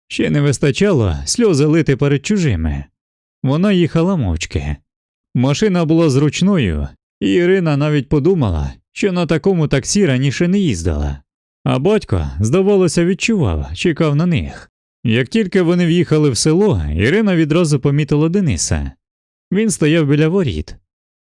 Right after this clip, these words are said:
А раніше він завжди був зайнятий і ніколи не стояв без діла. Денис уважно дивився на машину. Ірина вийшла з авто і кинулася батькові на шию. Той обійняв її і подивився на Марійку.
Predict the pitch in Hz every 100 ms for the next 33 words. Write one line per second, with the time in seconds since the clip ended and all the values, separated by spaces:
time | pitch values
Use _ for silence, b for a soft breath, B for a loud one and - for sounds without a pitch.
0 | _ 143 165 160 196 220 127 87 76 104
1 | 196 196 143 160 160 214 170 120 78 76
2 | - 73 71 - _ _ - 208 170 139
3 | 185 208 131 87 120 135 170 156 151 185
4 | 175 123 82 73 69 - _ _ _ _
5 | - 139 196 247 - 160 202 156 156 139
6 | 156 139 160 160 190 180 113 85 80 76
7 | 71 _ _ _ 131 170 208 175 170 170
8 | 175 156 147 131 226 190 82 87 117 214
9 | 196 165 139 147 131 143 - 151 165 190
10 | - 101 80 76 71 _ _ _ _ _
11 | - 190 170 147 135 139 190 208 165 143
12 | 98 73 90 214 190 147 147 147 - 147
13 | 180 202 117 85 - 78